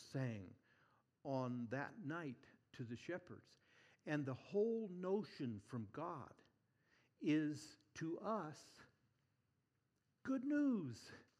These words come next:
There's hope. There's hope. Are you under condemnation from God? When we're sinners, we are. Our heart is troubled, our conscience is troubled.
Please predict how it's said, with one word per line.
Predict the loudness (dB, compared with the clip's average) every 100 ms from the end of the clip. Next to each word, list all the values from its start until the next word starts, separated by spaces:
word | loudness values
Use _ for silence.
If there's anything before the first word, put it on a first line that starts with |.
| _ _ _ _ _ -8
There's | -4 -4
hope. | 0 2 2 0 -4 -18 -20 _ _ _ -20 _ _ _ _ _ _ _ _ _ 0
There's | 0 0
hope. | -2 -2 -4 -12 -20 _ _ _ _ _ _ _ _ _ _ _ _ _ _ _ _ _ _ 0
Are | 2
you | 4 2
under | 2 -2
condemnation | -2 -4 -2 -4 -4 -4 -4 -6 -6
from | -8 -10
God? | -6 -6 -6 -12 -20 _ _ _ _ _ _ -12 -4
When | 0 0
we're | -2
sinners, | -4 -4 -4 -8 -8
we | -6
are. | -4 -6 -10 -14 -20 -10 -4
Our | -4
heart | 0 0 0
is | -6 -8
troubled, | -4 -2 -2 -6
our | -8 -10
conscience | -6 -6 -6 -8 -8 -8
is | -10
troubled. | -6 -4 -4 -6